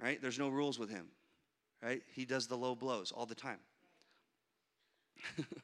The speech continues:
Right? He's flipped it into something negative that causes people to run the other way because it seems like this unbearable yoke or burden, and you think, like, "Ugh, yuck, I have to be holy?" No,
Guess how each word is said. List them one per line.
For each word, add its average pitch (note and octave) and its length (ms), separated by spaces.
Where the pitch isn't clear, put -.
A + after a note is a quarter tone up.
Right? A#2+ 180
He's A#2+ 180
flipped D#3+ 260
it C#3 80
into B2+ 140
something A#2+ 380
negative B2 340
that G#2+ 100
causes B2 340
people B2+ 300
to A#2+ 120
run C3 360
the A#2 100
other A2+ 160
way A#2 340
because B2+ 300
it A#2+ 100
seems C#3 240
like B2+ 120
this A#2+ 220
unbearable B2 720
yoke A2 480
or A2+ 140
burden, A2 560
and G2 120
you G2+ 80
think, G2+ 280
like, G2+ 180
"Ugh, B2+ 180
yuck, A#2+ 360
I G2+ 60
have G2 320
to C#3 60
be C#3 120
holy?" D3 340
No, A2+ 200